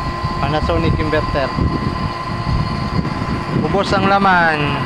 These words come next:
Walang natira. Tapos sa pagbabacuum, kakabit yung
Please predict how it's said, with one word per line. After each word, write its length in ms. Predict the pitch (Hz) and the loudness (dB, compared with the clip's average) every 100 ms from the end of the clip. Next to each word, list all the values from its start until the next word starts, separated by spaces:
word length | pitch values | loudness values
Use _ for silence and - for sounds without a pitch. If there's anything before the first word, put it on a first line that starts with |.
| - | -2
Walang 240 | 147 151 | -2 0
natira. 480 | 156 160 156 156 139 131 - - - - - - - - - 117 120 117 - - - - - - | 0 0 2 4 2 0 -6 -6 -6 -6 -6 -6 -4 -4 -4 -4 -2 -4 -4 -4 -4 -4 -4 0
Tapos 160 | 165 | 0
sa 80 | 180 | 0
pagbabacuum, 800 | 190 180 185 185 - 170 165 160 160 156 - - - - - - - - - - - 151 | 2 4 4 2 2 2 2 2 -2 -4 -6 -6 -6 -6 -6 -6 -4 -6 -6 -6 -4 -2
kakabit 400 | 147 156 156 - | 0 2 0 0
yung 160 | 165 156 | 0 0